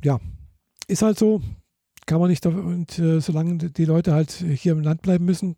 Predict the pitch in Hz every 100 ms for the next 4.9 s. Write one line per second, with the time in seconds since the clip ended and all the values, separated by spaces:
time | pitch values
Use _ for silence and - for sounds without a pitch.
0 | - 139 151 160 165 160 - _ - 160
1 | 135 - - 165 175 180 160 - 175 165
2 | 165 180 - - - - - - - -
3 | - _ _ _ _ _ _ - 170 143
4 | 165 143 - 113 110 - 113 113